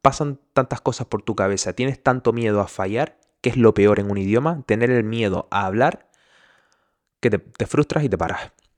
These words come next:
Bueno, que empecé la vida en Alemania y mi idea con estudiar alemán era empezar en la Volkshochschule. La Volkshochschule es una escuela de idiomas en la cual creo entender que tiene como una especie de subvención con el Estado. Entonces, los cursos de alemán son mucho más baratos.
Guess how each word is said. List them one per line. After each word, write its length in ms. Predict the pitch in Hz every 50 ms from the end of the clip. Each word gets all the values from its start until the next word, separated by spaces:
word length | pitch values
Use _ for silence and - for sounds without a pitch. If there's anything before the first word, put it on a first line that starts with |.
| _ _ _ -
Bueno, 180 | - - - - _ _ _
que 100 | - 143 143
empecé 260 | 139 - 147 - 175
la 140 | 180 175 170
vida 180 | 180 170 170
en 80 | 160 160
Alemania 400 | 156 156 147 117 95 87 - - _
y 140 | - 127 135
mi 80 | 139 139
idea 240 | 139 170 196 202 196
con 180 | - 185 175
estudiar 380 | 160 - - - 143 143 143 -
alemán 360 | 143 139 139 156 156 160 156 _ _ _ -
era 420 | - 147 151 165 165 160 - - -
empezar 640 | - 131 123 113 - 113 107 - - 135 143 - -
en 140 | - 127 117
la 120 | 110 101 - - -
Volkshochschule. 720 | 127 127 123 - - 117 - - - 101 87 85 82 - -
La 100 | 135 147
Volkshochschule 540 | - 208 208 202 185 170 196 180 180 165 -
es 160 | - 156 - -
una 220 | 147 147 135 127
escuela 380 | 117 - - - 156 165 175 170
de 80 | 160
idiomas 380 | 156 160 160 156 160 151 123 - - _ _ -
en 180 | 120 123 117
la 120 | 117 113 107
cual 480 | - _ - - 151 156 156 156 151 _ _ _ _ _
creo 420 | - - 143 175 190 202 196 190 185
entender 640 | 180 175 175 175 - 160 147 147 143 147 156 - -
que 120 | - 123
tiene 260 | 117 127 135 151 160
como 120 | 151 151 139
una 100 | 131 120
especie 340 | - _ - 143 - - 151
de 80 | 139
subvención 640 | - - 135 110 113 113 110 110 - - 143 147 151
con 180 | - 135 131 117
el 60 | 107
Estado. 480 | 104 - - - 151 147 120 127 127 - - - - - - - -
Entonces, 400 | - 135 135 - 143 - - 110
los 160 | 107 107 -
cursos 420 | _ - 170 170 - - 180 - -
de 200 | - 139 147 147
alemán 400 | 151 147 156 160 160 156 160 156
son 300 | - - - - 143 143
mucho 440 | 143 135 131 139 156 156 - - 143
más 140 | 143 127 117
baratos. 520 | 120 113 104 87 85 - 95 95 - -